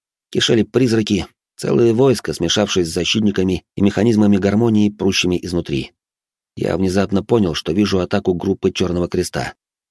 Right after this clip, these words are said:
Призрачные воины были похожи на него, как братья-близнецы.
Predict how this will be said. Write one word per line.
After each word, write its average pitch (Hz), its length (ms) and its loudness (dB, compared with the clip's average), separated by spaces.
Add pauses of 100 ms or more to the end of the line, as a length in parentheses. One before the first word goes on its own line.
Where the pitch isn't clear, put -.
(280)
Призрачные 78 500 -2
воины 82 380 0
были 78 260 -2
похожи 87 440 -4
на 87 60 0
него, 87 240 2
как 82 160 -4
братья-близнецы. 82 800 -2